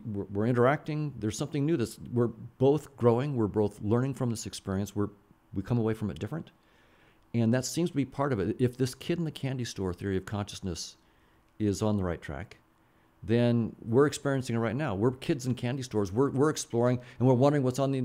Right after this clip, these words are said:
what's, what's on the next shelf of candy, right? That's what we're saying here when we say, "Well, well, I'd love to see what,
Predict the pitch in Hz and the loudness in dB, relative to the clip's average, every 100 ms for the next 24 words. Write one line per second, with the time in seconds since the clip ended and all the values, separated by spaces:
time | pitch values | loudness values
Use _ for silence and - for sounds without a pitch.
0 | 113 120 127 - - 123 123 131 123 135 | -2 -2 -2 -4 -6 -2 0 0 0 -2
1 | - 156 131 98 139 160 - - - 98 | -2 -4 -4 -4 -4 -4 -8 -12 -6 -4
2 | 113 127 139 151 123 131 131 156 135 98 | 0 0 0 2 4 4 2 0 2 0
3 | 98 107 107 101 98 101 107 104 110 110 | -2 -2 -2 -2 -4 -4 -4 -4 -4 -6
4 | - 139 110 92 101 | -2 0 0 -2 -6